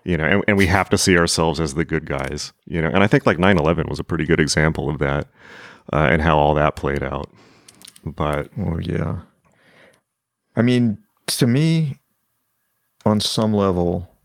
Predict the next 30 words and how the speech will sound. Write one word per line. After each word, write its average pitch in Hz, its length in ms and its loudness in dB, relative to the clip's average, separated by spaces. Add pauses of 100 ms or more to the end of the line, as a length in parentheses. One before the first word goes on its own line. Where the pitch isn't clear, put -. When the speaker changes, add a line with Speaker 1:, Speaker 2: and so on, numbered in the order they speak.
(1300)
Speaker 2:
and 95 320 0
I, 87 120 -2 (120)
I, - 160 2
this 113 200 2
is 104 120 0
something 95 400 0
that 85 120 0
was 80 180 -2
said - 480 -2
to - 100 -2
me, - 160 0
and 101 100 -2
I, 98 60 -2
but 82 220 0
I 82 140 -2 (200)
definitely 85 400 -2
agree 87 240 -4
with 90 220 -4
it. - 160 -4 (1900)
Building 127 320 2
seven 90 580 0
tells 90 300 0
you 87 180 2
everything 90 460 2
you 82 120 2
need 82 200 0
to - 120 -4
know 73 180 0
about - 260 -2
humanity. - 680 -6